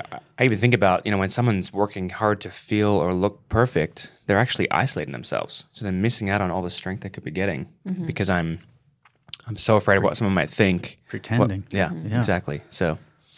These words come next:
Speaker 3: Wow.
Speaker 1: it's beautiful. It's,
Speaker 2: Well,
Speaker 1: it's
Speaker 2: and
Speaker 1: exciting.
Speaker 2: the, what it does to our, um, it kinda erodes us on the inside.
Speaker 1: Yeah.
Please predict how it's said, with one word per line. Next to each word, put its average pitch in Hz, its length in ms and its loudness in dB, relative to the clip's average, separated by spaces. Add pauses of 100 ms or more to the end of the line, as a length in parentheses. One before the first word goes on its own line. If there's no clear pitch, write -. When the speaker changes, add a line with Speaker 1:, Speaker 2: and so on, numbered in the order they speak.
(260)
Speaker 3:
Wow. 92 200 -2
Speaker 1:
it's 76 80 -10
beautiful. - 380 2 (280)
It's, - 100 -6
Speaker 2:
Well, 226 80 4
Speaker 1:
it's 196 120 2
Speaker 2:
and 185 140 0
Speaker 1:
exciting. - 380 -4 (440)
Speaker 2:
the, 190 520 -2
what 202 240 2
it 196 80 -6
does 202 200 4
to - 140 -4
our, 160 480 2
um, 156 520 -2 (1400)
it - 120 -8
kinda 320 360 0
erodes 170 440 0
us 156 180 -6
on 156 80 -10
the 165 100 -6
inside. 185 460 -4
Speaker 1:
Yeah. - 120 -6